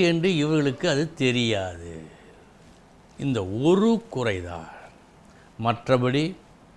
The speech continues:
நம்பிக்கைக்கு உரியவர்கள், உண்மையாக உழைப்பவர்கள், நல்ல புத்திசாலிகள், யாரையும் எதற்கும் தவறாக நினைக்க மாட்டார்கள்.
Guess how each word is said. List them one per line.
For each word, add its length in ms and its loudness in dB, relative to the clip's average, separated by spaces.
நம்பிக்கைக்கு 640 0
உரியவர்கள், 640 2
உண்மையாக 760 0
உழைப்பவர்கள், 920 0
நல்ல 520 4
புத்திசாலிகள், 1040 2
யாரையும் 880 6
எதற்கும் 600 4
தவறாக 680 4
நினைக்க 640 0
மாட்டார்கள். 1000 -6